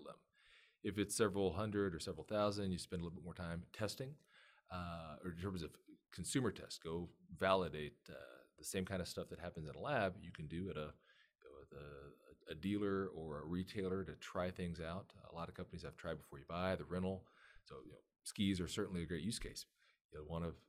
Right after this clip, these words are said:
new pair of skis, you can go demo those out and see which ones fit, uh, not only the performance, but then also maybe fit your personal values in terms of what the company does.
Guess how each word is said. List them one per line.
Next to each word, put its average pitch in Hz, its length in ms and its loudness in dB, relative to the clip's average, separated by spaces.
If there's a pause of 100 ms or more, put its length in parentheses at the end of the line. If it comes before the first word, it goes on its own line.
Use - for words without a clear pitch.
(140)
new 101 160 4
pair 107 160 8
of 92 80 6
skis, 117 360 4
you 85 80 2
can 87 80 2
go 85 140 2
demo 95 260 4
those 90 220 6
out 90 320 4
and 82 280 -2
see - 360 0
which 104 320 4
ones 87 260 0
fit, 151 440 4 (760)
uh, - 220 -20 (920)
not 101 200 4
only 98 180 6
the - 80 -2
performance, - 800 12 (140)
but 185 140 -2
then 185 120 4
also 139 260 4
maybe 113 300 8
fit - 440 2 (140)
your 98 400 4
personal 92 880 0
values 85 580 2
in 80 80 -4
terms 80 220 -4
of 78 80 -6
what 71 100 -10
the - 60 -20
company 92 380 4
does. 92 480 0